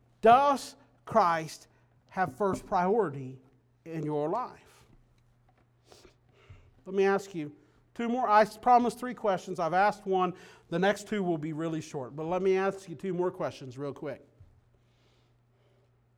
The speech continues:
What do you think about the most?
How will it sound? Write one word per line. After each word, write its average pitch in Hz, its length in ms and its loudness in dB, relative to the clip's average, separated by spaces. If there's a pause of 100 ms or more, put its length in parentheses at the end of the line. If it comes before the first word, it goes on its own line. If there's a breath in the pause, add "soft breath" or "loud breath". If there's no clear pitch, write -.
(460 soft breath)
What 240 180 6
do 262 80 0
you 226 260 0
think 202 520 2 (120)
about 156 720 0
the 160 120 -8
most? - 540 -8